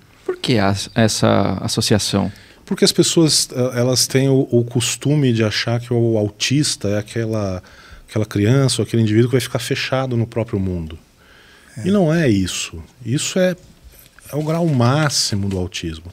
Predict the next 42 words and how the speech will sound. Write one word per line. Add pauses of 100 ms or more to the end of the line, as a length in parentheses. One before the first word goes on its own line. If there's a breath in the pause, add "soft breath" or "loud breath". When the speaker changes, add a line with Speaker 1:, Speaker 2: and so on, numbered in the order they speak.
Speaker 1:
Uhum. (180)
Speaker 2:
Então,
por
exemplo, (200)
o
Sean,
que
é
o,
é
o (380)
personagem
principal,
que
é
o
médico
que
tem
um
transtorno
do
espectro
autista.
Speaker 3:
Mu-,
muito
jovem,
inclusive,
Speaker 2:
Muito
jovem,
Speaker 3:
é.
Speaker 2:
et
cetera.
Mas
ele
é,
ele
é
um,
um
cara
que